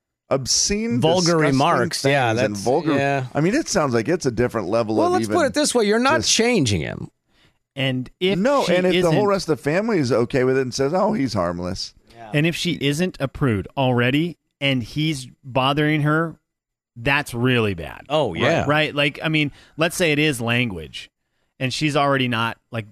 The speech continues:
Speaker 3: super offended by language. If you aren't super offended by language, but someone is bothering you with their language, you are extreme. Like, that is, that's a real bad thing.
Speaker 2: Yeah, and I guess the only thing is, is look, you're, you're not changing that guy. There's absolutely no way. I mean,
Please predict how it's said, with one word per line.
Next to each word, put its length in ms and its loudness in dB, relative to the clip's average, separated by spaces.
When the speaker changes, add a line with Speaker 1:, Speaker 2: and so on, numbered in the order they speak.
Speaker 3:
super 340 -2
offended 360 0
by 100 2
language. 420 0
If 100 -6
you 140 0
aren't 200 -2
super 260 0
offended 320 0
by 80 2
language, 400 0
but 140 -4
someone 340 0
is 140 -2
bothering 420 0
you 80 2
with 80 0
their 140 2
language, 420 0
you 140 2
are 160 2
extreme. 600 -8
Like, 180 -6
that 180 2
is, 200 -2
that's 280 -2
a 80 0
real 320 0
bad 320 -6
thing. 200 -20
Speaker 2:
Yeah, 200 2
and 160 4
I 40 2
guess 200 2
the 140 2
only 180 4
thing 240 2
is, 180 2
is 100 -2
look, 260 0
you're, 160 2
you're 200 2
not 300 0
changing 380 2
that 200 0
guy. 200 2
There's 180 2
absolutely 420 2
no 180 2
way. 380 2
I 60 -2
mean, 260 2